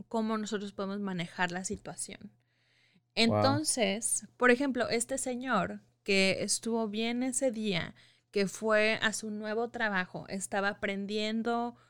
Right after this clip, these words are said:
Speaker 1: cómo hacer el trabajo que iba a hacer, estaba conociendo a sus compañeros nuevos de trabajo, estaba bien y en ese momento pasó algo que le recordó y el cuerpo automáticamente reaccionó.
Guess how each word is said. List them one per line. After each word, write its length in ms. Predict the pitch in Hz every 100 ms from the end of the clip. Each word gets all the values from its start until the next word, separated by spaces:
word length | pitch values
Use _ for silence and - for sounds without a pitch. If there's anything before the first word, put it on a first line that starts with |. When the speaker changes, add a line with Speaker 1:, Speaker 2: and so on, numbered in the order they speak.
| _ _ -
Speaker 1:
cómo 300 | 220 220 220
hacer 260 | 220 226
el 120 | 220
trabajo 300 | 220 202 208 208
que 120 | 208
iba 100 | 175
a 40 |
hacer, 300 | 180 - 226
estaba 240 | 226 208 190
conociendo 600 | 214 208 190 202 196 208
a 40 |
sus 140 | 208
compañeros 580 | 190 190 185 175 180 185
nuevos 240 | 196 185 196
de 80 | 185
trabajo, 600 | 160 165 175 - 254 302 _ _ _ _ _ _
estaba 400 | - 214 226 220
bien 440 | 196 208 226 269 -
y 100 | -
en 120 | 226
ese 200 | 226 240
momento 720 | 247 240 220 226 226 262 247 - -
pasó 380 | 214 - 240
algo 320 | 220 214 233 247
que 120 | 226
le 120 | 202
recordó 420 | 190 190 196 220 -
y 80 |
el 100 | 214
cuerpo 340 | 208 220 - -
automáticamente 1040 | - 214 220 208 202 233 - 226 196 202 208
reaccionó. 720 | 202 175 - - 165 78